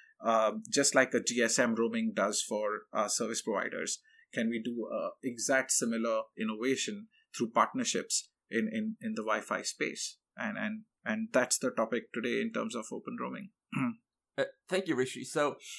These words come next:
Speaker 2: uh, I, I mean, I, I know before we kinda dig into open roaming, uh, I, I know that, uh,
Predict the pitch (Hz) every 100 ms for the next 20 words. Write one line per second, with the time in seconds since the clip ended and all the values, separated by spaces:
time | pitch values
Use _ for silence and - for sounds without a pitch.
0 | - - 147 143 127 - 180 180 165 156
1 | 170 180 175 165 165 196 226 - 208 139
2 | 147 143 139 135 123 131 120 110 131 117
3 | 104 - 107 104 - 117 - 120 120 120
4 | 117 - 107